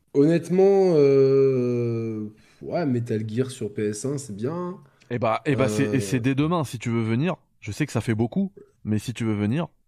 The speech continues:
Speaker 2: euh, t'es le bienvenu, hein.
Speaker 1: Alors, c'est demain à quelle heure ?
Speaker 2: Vingt et une heures.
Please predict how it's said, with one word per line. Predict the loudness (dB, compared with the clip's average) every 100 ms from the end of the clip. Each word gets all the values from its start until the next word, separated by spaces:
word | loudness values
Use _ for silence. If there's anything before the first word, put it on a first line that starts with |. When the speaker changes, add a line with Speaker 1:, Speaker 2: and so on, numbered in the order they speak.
| -10
Speaker 2:
euh, | -6 -4 -4 -6
t'es | -8
le | -6
bienvenu, | -6 -4 -4
hein. | 0
Speaker 1:
Alors, | 2 0 -6 -12
c'est | -4 0 2
demain | 2 2
à | 2
quelle | 0
heure ? | -2 -4 -20 _ -4
Speaker 2:
Vingt | -2 0
et | 0
une | 0
heures. | -2 -6